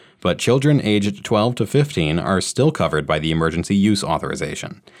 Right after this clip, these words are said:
A June survey by the Kaiser Family Foundation found that thirty-one percent of unvaccinated individuals said they would be more likely to get the shot once it got full F D A approval.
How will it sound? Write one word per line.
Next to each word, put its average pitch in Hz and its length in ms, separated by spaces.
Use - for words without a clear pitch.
A 87 80
June 85 260
survey 95 360
by 90 140
the 78 100
Kaiser 98 340
Family 85 320
Foundation 82 560
found 90 300
that 82 240
thirty-one 110 420
percent 87 340
of 98 80
unvaccinated 87 800
individuals 87 640
said 95 200
they 95 100
would 92 160
be 95 120
more 101 280
likely 82 380
to 85 80
get 80 160
the 80 80
shot 104 340
once 101 260
it 92 120
got 90 260
full 90 300
F 87 200
D 90 180
A 76 100
approval. 90 520